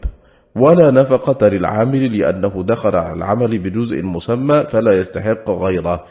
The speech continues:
كالمسا-، كالمساقي، إلا بشرط نص عليه كالوكيل.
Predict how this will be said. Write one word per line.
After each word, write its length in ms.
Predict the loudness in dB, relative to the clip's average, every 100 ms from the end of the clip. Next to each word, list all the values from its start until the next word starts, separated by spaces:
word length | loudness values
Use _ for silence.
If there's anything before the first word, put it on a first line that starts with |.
| _ _ 2
كالمسا-، 640 | 2 2 -2 -2 -4 0
كالمساقي، 720 | 0 0 -2 -2 -4 -4 -10 -12 _ _ 0
إلا 300 | 2 4 2
بشرط 480 | 0 -2 -2 -2 -2 -4 -4 -8
نص 440 | -4 0 0 -2 -4
عليه 440 | -2 -2 -2 -2
كالوكيل. 640 | 0 0 0 0 -2 -2